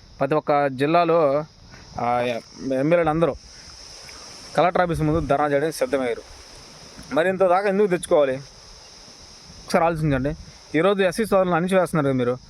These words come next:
అదే ఎస్సీ సోదరులు రేపు జరిగిన నాలుగో తారీఖున ఆ కార్యక్రమానికి వెళ్ళి వాళ్ళకి మద్దతుగా నిలుస్తారుగా? వాళ్ళని ఎందుకు అక్కడ పంపించాలి? మనం పంపాలనే, వాళ్ళంతా వాళ్ళు వెళ్ళిపోతున్నారు. ఎందుకు? వాళ్ళు జరుగుతున్న పరిస్థితులు వాళ్ళు తట్టుకోలేక వెళ్ళిపోతున్నారు.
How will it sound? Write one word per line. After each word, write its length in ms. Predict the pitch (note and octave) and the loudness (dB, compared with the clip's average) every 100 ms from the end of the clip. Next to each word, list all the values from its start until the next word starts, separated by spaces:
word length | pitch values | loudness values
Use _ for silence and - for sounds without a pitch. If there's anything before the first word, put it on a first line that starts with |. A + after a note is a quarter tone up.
| - - | -20 -4
అదే 220 | D3 G3+ G3+ | 0 2 0
ఎస్సీ 180 | F#3+ | -2
సోదరులు 500 | F#3+ F3 D#3+ C#3+ C#3 - | 0 2 2 2 0 0
రేపు 140 | D3 | -2
జరిగిన 280 | C#3+ D3+ F#3 | 2 0 2
నాలుగో 300 | E3 D3+ E3+ | 2 2 2
తారీఖున 440 | D3 C#3+ C3+ B2 A#2+ - - - | 0 0 0 -4 -6 -12 -12 -6
ఆ 20 | |
కార్యక్రమానికి 580 | B2 C#3+ E3+ E3+ E3 D3+ | -4 -2 0 0 0 2
వెళ్ళి 100 | D3 | 2
వాళ్ళకి 340 | C#3 B2 C3 B2+ | 0 0 -2 0
మద్దతుగా 380 | B2+ D3+ D#3+ | -2 0 0
నిలుస్తారుగా? 540 | C#3 C3 - C3 A#2+ C3+ - - - - - - - - - - | 0 -2 -2 -2 -4 -8 -16 -20 -20 -20 -20 -20 -20 -20 -20 -2
వాళ్ళని 180 | C#3 E3+ | 0 2
ఎందుకు 140 | G3 G#3 | 2 2
అక్కడ 180 | F#3 E3 | 2 0
పంపించాలి? 440 | E3 D3+ C3 C3 - - - - - - - - - C4+ | 2 0 0 -6 -12 -20 -20 -20 -20 -20 -20 -20 -10 -2
మనం 140 | A#3+ | 0
పంపాలనే, 440 | E3+ G3 A3 A3 F#3 | 2 2 2 2 2
వాళ్ళంతా 440 | C#3 F3 G3+ G3+ | 2 2 0 0
వాళ్ళు 140 | G3+ G3+ | 0 0
వెళ్ళిపోతున్నారు. 420 | F#3+ G#3 F#3+ D#3 | 0 0 2 0
ఎందుకు? 180 | F#3+ F#3+ | 2 2
వాళ్ళు 140 | E3 | 2
జరుగుతున్న 280 | E3+ F#3+ F#3 | 0 0 0
పరిస్థితులు 380 | - F3 - F3+ | 0 0 2 0
వాళ్ళు 140 | D#3 | 2
తట్టుకోలేక 380 | D#3+ D#3 G3+ F3 | -2 2 0 2
వెళ్ళిపోతున్నారు. 460 | D#3 D3+ C#3 A#2+ | 2 0 0 -2